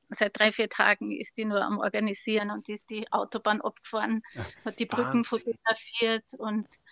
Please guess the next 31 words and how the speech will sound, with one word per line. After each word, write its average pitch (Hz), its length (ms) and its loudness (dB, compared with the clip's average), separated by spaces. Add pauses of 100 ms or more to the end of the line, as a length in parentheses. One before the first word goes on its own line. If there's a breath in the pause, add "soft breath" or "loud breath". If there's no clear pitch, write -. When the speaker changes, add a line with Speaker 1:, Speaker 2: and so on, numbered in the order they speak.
(420 soft breath)
Speaker 1:
ja. - 300 -2 (540)
Also 220 420 2 (840)
an 220 200 0
alle, 220 260 8
ich 220 100 6
glaub, 202 200 2
dass 226 140 4
jetzt 220 180 -2
viele 233 220 4
dabei 220 320 6
sind, 226 200 2
die 208 80 -6
vielleicht 208 260 0
eh 226 100 0
schon 247 140 2
mit 233 160 0
den - 80 2
Autos 214 340 -2
mitfahren, 233 400 2
aber 214 160 0
vielleicht 202 300 2
habt's - 180 -4
noch 220 100 2
Freunde, 202 500 0 (640)
die 226 100 -6
da 214 160 0
auf - 120 -6
die 202 120 -4
Gruppe 208 380 0
aufmerksam 202 540 -4
machen. 196 320 -8